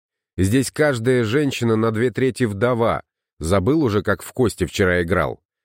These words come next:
Если б не варяг». Он сжал кулаки и отвернулся. «Погоди, погоди»,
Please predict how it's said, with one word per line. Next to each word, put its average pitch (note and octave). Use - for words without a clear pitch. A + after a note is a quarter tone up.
Если B2+
б A2
не B2
варяг». B2
Он G#2
сжал F#2+
кулаки G2
и A2+
отвернулся. F#2
«Погоди, F2+
погоди», F2